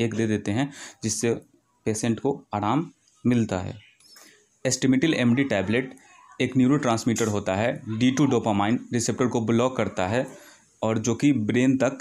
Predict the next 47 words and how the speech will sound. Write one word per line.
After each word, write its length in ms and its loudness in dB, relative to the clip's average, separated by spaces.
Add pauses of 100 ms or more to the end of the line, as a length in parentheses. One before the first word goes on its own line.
(160)
सिग्नल 440 2
को 140 0
नहीं 200 4
भेज 260 0
पाता। 440 -4 (340)
इससे, 460 0 (1040)
अ, 40 0
मतलब 580 -2 (100)
उल्टी 280 2
जैसी 260 0
समस्याएं 580 -2 (300)
रुक 160 2
जाती 320 -2
है। 200 -12 (200)
तो 60 -2
इसे, 240 0 (280)
ए, 300 -2
तो 80 2
ये 200 2
डोपामाइन 480 0
डी 100 -2
टू 120 2
रिसेप्टर 320 -2
को 200 -2 (240)
ब्लॉक 240 0
करता 240 -2
है 100 -2
और 140 -2
ब्रेन 220 0
तक 120 -2
मैसेज 280 0
नहीं 160 2
जा 100 0
पाता, 360 -6 (340)
तो 120 0
लोगों 280 2
को 380 -4
ये 240 0
जो 160 -2
समस्याएं 440 -2
हैं, 100 2
मतली 400 0
और 340 -2
ये 60 2
उल्टी 360 0
की 80 -4
समस्याएं 440 -2